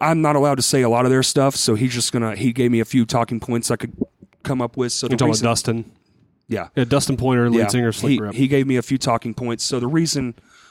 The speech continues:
Speaker 1: they dropped him when we first signed on with him was he was supposed to make them merch, didn't, took their money, hundreds of dollars, and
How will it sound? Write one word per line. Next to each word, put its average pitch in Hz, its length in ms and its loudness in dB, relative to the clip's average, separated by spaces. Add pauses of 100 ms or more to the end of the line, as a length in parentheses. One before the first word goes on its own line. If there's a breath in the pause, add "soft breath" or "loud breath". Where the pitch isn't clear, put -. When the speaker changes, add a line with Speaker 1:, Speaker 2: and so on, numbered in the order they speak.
(280 soft breath)
Speaker 1:
they 156 340 4
dropped 120 360 0
him 120 160 2
when 120 140 2
we 151 140 2
first - 560 0
signed 120 340 0
on 147 200 2
with 113 140 2
him 113 180 -6 (140)
was 117 480 0 (760 soft breath)
he 160 120 0
was 139 100 2
supposed 170 300 0
to 165 60 -2
make 143 200 0
them 135 320 0 (100)
merch, 127 520 -2 (400)
didn't, 113 380 -2 (720)
took - 240 -2
their 147 120 2
money, 127 400 -2 (180)
hundreds 143 460 -2
of 123 80 -10
dollars, 110 540 -4 (1200)
and 127 540 0